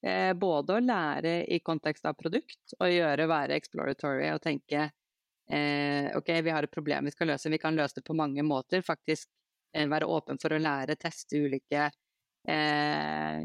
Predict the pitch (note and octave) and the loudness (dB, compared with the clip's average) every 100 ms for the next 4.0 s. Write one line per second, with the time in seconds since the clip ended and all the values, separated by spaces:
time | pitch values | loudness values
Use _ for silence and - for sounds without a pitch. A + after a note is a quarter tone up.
0 | - F3 D3+ D3 - D#3+ D#3+ C#3 - C#3+ | -2 0 0 0 0 2 2 0 -2 0
1 | D#3 C4+ D#4+ _ _ _ - G#3+ G3+ F3+ | 2 2 0 _ _ _ 0 4 4 4
2 | D#3+ D3 D#3 D3+ D#3+ D#3 D#3+ A3+ D4+ B3+ | 0 0 -2 -2 0 0 2 4 6 4
3 | F3+ A3 G#3+ E3+ F3 F3 D3+ - D#3+ E3+ | 2 0 2 2 2 0 0 0 0 0